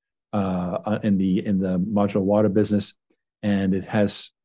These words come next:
actually some municipal, part of, partly municipal play. It's a very interesting business. So that'll probably be next week's focus. I'm just gonna flash on screen the last, uh, disclaimer. Of course, O C dot co slash Ken gets you to talking to Ken, or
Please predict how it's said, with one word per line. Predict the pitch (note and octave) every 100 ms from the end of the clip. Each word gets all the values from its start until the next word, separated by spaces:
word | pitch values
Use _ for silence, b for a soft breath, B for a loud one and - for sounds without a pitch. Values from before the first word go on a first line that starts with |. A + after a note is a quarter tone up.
| -
actually | A2 - F#2+
some | F#2 G2+
municipal, | F#2+ F#2+ - F#2 G2 F#2 - _ _ _ _ -
part | A2+ G2
of, | F#2
partly | A2+ G#2
municipal | G2 G2+ - F#2+
play. | - G2+ F#2+
It's | F#2+
a | B2
very | A#2+
interesting | A2+ - G#2+
business. | G2 F#2+ G2+ - - _ _ _
So | - G#2
that'll | A2+
probably | A#2+ A#2+ G#2+
be | G#2 G2+
next | G2+ - G#2
week's | -
focus. | - B2 B2+ B2 - b b
I'm | A#2 A2
just | A#2 -
gonna | A2
flash | - A#2+ A2+ A2+
on | G#2+ G#2
screen | - - C#3 C3 C3 C3 B2+ _
the | G#2
last, | G#2+ G#2+ G#2+ - G#2+
uh, | G2+
disclaimer. | F#2+ G2 - - A2+ A#2 A2+ A2+ A2 B B _
Of | A2
course, | - A#2+ A2+ - - _ _ -
O | A2+
C | -
dot | A#2 A2
co | - A2
slash | G#2+ A#2 G#2+ -
Ken | - B2 A#2+
gets | G#2+ G#2 -
you | G2+
to | -
talking | - A#2 B2+ B2
to |
Ken, | A#2+ B2 A#2+ A#2+ B B B _ _
or | F#2+ F#2+